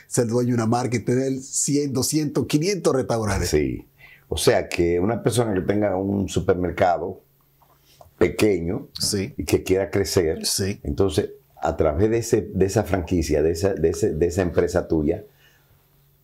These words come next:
Speaker 2: tú lo pones a, a que eche para adelante.
Speaker 1: Bueno, la misión de la asociación, primeramente, porque lo que hicimos ayer fue el lanzamiento,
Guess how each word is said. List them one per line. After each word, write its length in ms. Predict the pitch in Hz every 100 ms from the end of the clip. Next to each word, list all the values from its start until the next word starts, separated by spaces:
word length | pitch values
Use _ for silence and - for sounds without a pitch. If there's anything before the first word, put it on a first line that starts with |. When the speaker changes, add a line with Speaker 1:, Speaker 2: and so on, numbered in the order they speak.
| _ - - -
Speaker 2:
tú 120 | 147
lo 140 | 135 98
pones 320 | 107 98 85
a, 260 | 73 76 -
a 180 | 73 78
que 380 | 87 78 73 90
eche 180 | 95
para 180 | 98 87
adelante. 380 | 76 58 60 - - - -
Speaker 1:
Bueno, 180 | - 143
la 120 | 131
misión 360 | 139 143 185 208
de 80 | 233
la 60 | 202
asociación, 560 | 185 160 135 - 123
primeramente, 600 | 113 113 135 123 101 90
porque 260 | 104 117 123
lo 100 | 120
que 80 | 123
hicimos 280 | 139 170
ayer 160 | 175 170
fue 140 | 160
el 20 | 147
lanzamiento, 800 | 147 143 123 139 143 156 147